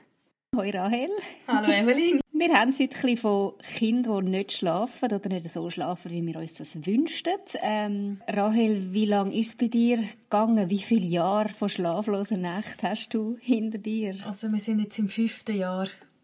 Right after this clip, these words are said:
Speaker 2: Schlaflose
Speaker 1: Im fünften
Speaker 2: Nächte.
Speaker 1: Jahr.
Speaker 2: Ja, ja.
Speaker 1: Huh.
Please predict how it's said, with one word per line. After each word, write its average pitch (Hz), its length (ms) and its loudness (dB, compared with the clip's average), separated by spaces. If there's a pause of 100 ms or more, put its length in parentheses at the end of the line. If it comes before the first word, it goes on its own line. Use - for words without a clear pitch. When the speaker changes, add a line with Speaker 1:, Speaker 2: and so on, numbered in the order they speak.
(840)
Speaker 2:
Schlaflose 202 440 -2
Speaker 1:
Im 196 60 -2
fünften 185 300 0
Speaker 2:
Nächte. 196 180 -2
Speaker 1:
Jahr. 156 340 -6 (880)
Speaker 2:
Ja, 214 420 2 (440)
ja. 202 340 0
Speaker 1:
Huh. 339 320 6